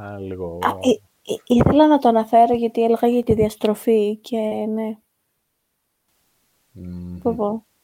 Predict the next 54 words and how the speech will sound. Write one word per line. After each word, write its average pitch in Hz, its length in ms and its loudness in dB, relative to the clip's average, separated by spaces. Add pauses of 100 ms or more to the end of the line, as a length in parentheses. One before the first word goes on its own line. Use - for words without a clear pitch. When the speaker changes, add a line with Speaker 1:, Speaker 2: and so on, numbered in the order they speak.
(320)
Speaker 1:
Ας - 160 -10
Speaker 2:
Τέλος 240 220 2
πάντων. 214 320 2
Speaker 1:
<laughs> - 440 -6
Speaker 2:
Ναι, 233 200 4
ναι, 220 180 4
ναι. 220 220 2
Speaker 1:
Οκ, 98 100 -12 (140)
εφιάλτες 92 600 -8
τα 87 120 -12
βράδια. 90 440 -10 (220)
<laughs> - 200 -20
Δεν 120 140 -8
θα 113 80 -6
Speaker 2:
Ε, - 20 -4
Speaker 1:
ανταρρέσουμε 240 640 6
να 254 60 6
Speaker 2:
όποιος, 233 380 4
Speaker 1:
κοιμηθούμε. 226 240 2
Speaker 2:
ναι, 220 80 8
όποιος 220 340 0
έχει 262 280 2
άγχος 247 440 0
και 233 160 2
δεν 226 360 2
μπορεί 226 240 4
να 214 120 0
τα 214 120 2
δει 196 120 0
μόνος 208 420 0
του 202 80 -4
αυτά, 359 260 0
μην 254 160 2
δει 185 200 2
αυτή 180 200 -6
τη 196 120 -16
σειρά, - 260 -4 (160)
να 403 60 2
τη 302 120 -6
δει 330 140 -2
με 320 120 0
παρέα. 175 440 2 (460)
Αυτό. - 300 -2 (400)
Speaker 1:
Ή 117 100 -6
και 110 160 -10
καθόλου. 101 500 -8 (340)
<laughs> 160 300 -4
Speaker 2:
Ή 220 80 2
και 254 200 0
καθόλου, 226 560 -6
ναι, 247 100 2
αν 196 240 2
του 226 100 2
αρέσει, 202 340 2